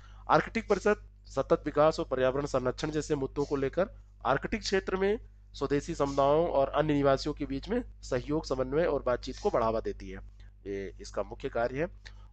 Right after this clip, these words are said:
और इसकी बैठकें होती रहती हैं। और इस बैठक में भारत को पर्यवेक्षक चुना गया। भारत स्वीडन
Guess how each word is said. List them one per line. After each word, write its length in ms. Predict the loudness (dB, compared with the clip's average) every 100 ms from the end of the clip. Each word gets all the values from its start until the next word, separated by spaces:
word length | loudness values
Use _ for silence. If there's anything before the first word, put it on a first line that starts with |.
| -8
और 120 | -8
इसकी 200 | -6 -4
बैठकें 320 | -4 -4 -6
होती 280 | -6 -6 -4
रहती 300 | -4 -4 -8
हैं। 240 | -8 -8 -16 -20 -20 -12
और 300 | -2 0 -2 -4
इस 160 | 2
बैठक 280 | 4 4 2 0
में 260 | 0 0 -2 -10 -8
भारत 240 | 2 4 4
को 60 | -2
पर्यवेक्षक 400 | -2 0 -2 -6
चुना 240 | -6 -4
गया। 260 | -2 -2 -4 -6 -20 -14 2
भारत 280 | 6 8
स्वीडन 580 | 6 0 4 6 6 2